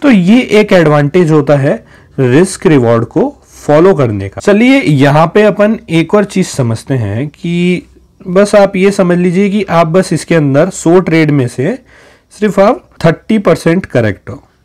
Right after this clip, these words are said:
and सेवेंटी परसेंट आप रॉन्ग हो।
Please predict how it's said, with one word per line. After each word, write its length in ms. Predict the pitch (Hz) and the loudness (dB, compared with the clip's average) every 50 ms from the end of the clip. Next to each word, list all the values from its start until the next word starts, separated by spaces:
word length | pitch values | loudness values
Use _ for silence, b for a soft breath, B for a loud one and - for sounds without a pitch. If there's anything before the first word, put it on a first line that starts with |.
| _ _ _ _ _ _ _ _ - | _ _ _ _ _ _ _ _ -4
and 200 | 135 143 175 226 262 - - _ _ _ _ _ _ _ _ _ _ _ _ | 0 0 0 0 -2 -6 -14 _ _ _ _ _ _ _ _ _ _ _ _
सेवेंटी 580 | - - - 143 139 139 139 143 139 - 180 | -14 -6 -2 0 2 2 2 0 0 -2 -2
परसेंट 460 | 165 165 135 117 - - 139 151 175 | -2 -2 -4 -4 -4 -4 -4 -4 -2
आप 160 | 202 208 202 - - | -2 -4 -4 -6 -10
रॉन्ग 460 | 123 107 104 104 101 104 113 113 104 | -8 -6 -4 -2 -2 -2 -2 -4 -4
हो। 200 | 98 95 98 92 | -6 -8 -10 -12